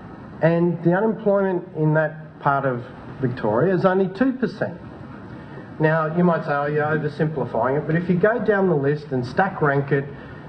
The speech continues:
you can see the unemployment rate. It tells a very interesting story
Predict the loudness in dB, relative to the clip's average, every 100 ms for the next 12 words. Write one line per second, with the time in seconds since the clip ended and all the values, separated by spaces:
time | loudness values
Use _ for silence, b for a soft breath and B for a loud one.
0 | -12 2 4 6 4 4 2 4 4 4
1 | 2 0 2 2 4 2 0 0 0 -4
2 | -12 -2 -2 2 2 4 2 0 2 2
3 | 4 2 2 0 0 -2 -4 -4 0 2
4 | 4 2 -2